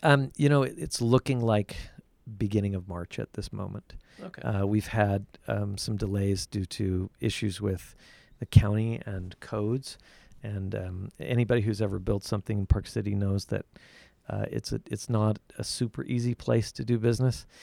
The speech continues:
Speaker 1: So we're learning that, um, in real time.
Speaker 2: <laughs> Well,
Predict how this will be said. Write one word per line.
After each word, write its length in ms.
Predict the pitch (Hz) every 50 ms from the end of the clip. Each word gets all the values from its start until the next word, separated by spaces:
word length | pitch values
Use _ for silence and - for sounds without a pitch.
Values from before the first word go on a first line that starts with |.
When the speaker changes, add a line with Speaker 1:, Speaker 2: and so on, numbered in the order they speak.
| - - - _ _ _
Speaker 1:
So 280 | - - - 113 104 101
we're 200 | 101 101 101 101
learning 380 | 98 101 101 101 98 101 98 98
that, 220 | 95 95 101 107 170 - -
um, 380 | 113 101 101 98 95 95 92 90 92 - -
in 140 | 113 98
real 180 | 98 98 98 92
time. 260 | - - - - 110 - - - - - - - - - - _ _ _
Speaker 2:
<laughs> 80 | - 170 - _ _ _ _ _ _ _ _ _ _ _ _ _ _ _ _ - - - - - - _ _ _ _ _ _ - -
Well, 180 | - 165 -